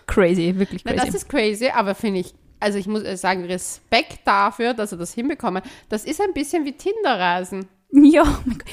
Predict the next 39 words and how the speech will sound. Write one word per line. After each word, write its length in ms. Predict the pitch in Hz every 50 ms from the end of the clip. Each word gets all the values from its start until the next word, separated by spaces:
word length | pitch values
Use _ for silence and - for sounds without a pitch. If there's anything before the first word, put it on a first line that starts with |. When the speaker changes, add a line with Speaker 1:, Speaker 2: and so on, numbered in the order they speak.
| -
Speaker 1:
Ich 60 | - 254
muss 140 | 269 330 330
mir 60 | 311
das 80 | 285 262
jetzt 120 | 254 240
endlich 220 | - 240 247 269 254
mal 80 | 240
anschauen. 240 | 208 220 233 - 214
Ich 80 | 214 202
Speaker 2:
Es 80 | 185
Speaker 1:
hör's 300 | 208 220 220 254 277 -
Speaker 2:
geht, 80 | - 190
Speaker 1:
nur 100 | 190 190
immer. 240 | 185 190 190 196 220
Speaker 2:
Es 40 | 254
geht 160 | 262 254 - 247
darum, 320 | 240 240 254 294 285 285
dass 180 | 254 269 - -
jemand 480 | 240 233 226 247 262 302 294 - 240 - -
auf 200 | 214 - - -
Tinder-Reisen, 680 | - 247 247 262 277 277 247 240 240 262 277 - 269
also 240 | - 233 - 240 220
zum 280 | - - - 220 202
Beispiel 560 | 202 190 196 208 - - - 214 208 202 202 - _ _ -
einige 360 | 175 185 202 214 220 208 -
Kandidaten 640 | - - 233 214 208 208 - 190 185 180 - 208 190
fahren 220 | - 202 190 190
dann 200 | 185 190 190 190
halt 220 | 196 175 165 165 -
hin 160 | 226 240 339 392 -
und, 280 | - 233 247 254 247 - -
ähm, 340 | - 214 214 220 226 240 240 - - - - _ _ _ _ _ _ _ _ _
versuchen, 420 | - 254 247 - 311 - - 285
ohne 400 | - - 226 262 302 320 320 277
Hotelzimmer 640 | 320 320 - 277 311 - - - 370 370 349 254 226
auszukommen. 680 | 240 - - 254 - - - 190 170 175 180 185 185 - _ _ _ _ _ _ _ _ _ _ _ _ -
Und 180 | 226 226 -
ich 120 | - 214 -
find's 420 | - 262 262 285 277 - - -